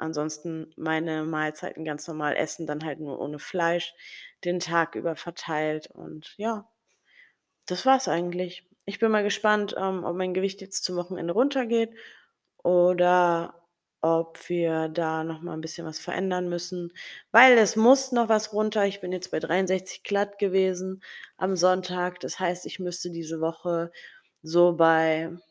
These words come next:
zweiundsechzig fünf, zweiundsechzig vier eigentlich sein. Das wäre ganz gut.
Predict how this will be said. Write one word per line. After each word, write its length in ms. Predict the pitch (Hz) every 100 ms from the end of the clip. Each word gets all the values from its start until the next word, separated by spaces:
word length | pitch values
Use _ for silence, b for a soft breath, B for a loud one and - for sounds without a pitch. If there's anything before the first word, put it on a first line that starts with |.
| _
zweiundsechzig 880 | - - 170 170 170 165 - 175 -
fünf, 440 | 214 202 190 -
zweiundsechzig 720 | - 190 180 165 170 - 180
vier 360 | - - 226 185
eigentlich 560 | 180 190 180 165 175
sein. 280 | - 170 156
Das 180 | 156 160
wäre 140 | 110
ganz 200 | 98 165
gut. 320 | - 214 202